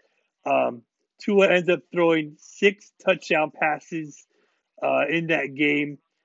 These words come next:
and, um, the Dolphins get a big win over the Baltimore Ravens. They come from behind win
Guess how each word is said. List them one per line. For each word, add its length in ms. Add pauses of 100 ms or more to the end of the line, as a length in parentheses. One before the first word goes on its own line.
(300)
and, 320
um, 480
the 80
Dolphins 520
get 140
a 60
big 280
win 480 (440)
over 280
the 100
Baltimore 520
Ravens. 360
They 100
come 280
from 180
behind 480
win 320